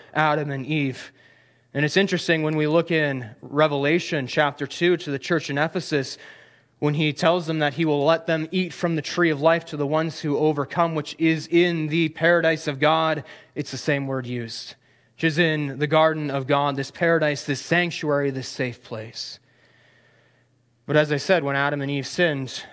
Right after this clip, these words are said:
Adam and Eve were cast out of God's temple city because of their sin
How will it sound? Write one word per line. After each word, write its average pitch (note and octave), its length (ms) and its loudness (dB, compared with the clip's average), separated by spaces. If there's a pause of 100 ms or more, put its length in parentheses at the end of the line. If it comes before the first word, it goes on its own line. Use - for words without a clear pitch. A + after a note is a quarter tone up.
Adam D3+ 320 0
and C3 80 -8
Eve D3+ 240 -2
were C3 100 -4
cast D#3+ 480 -4
out D3 360 0
of C3+ 260 -4
God's C#3 600 -4 (220)
temple C#3 560 -4 (160)
city C3+ 600 -2 (280)
because E3 500 0
of C#3+ 100 -4
their B2+ 140 -2
sin - 440 -12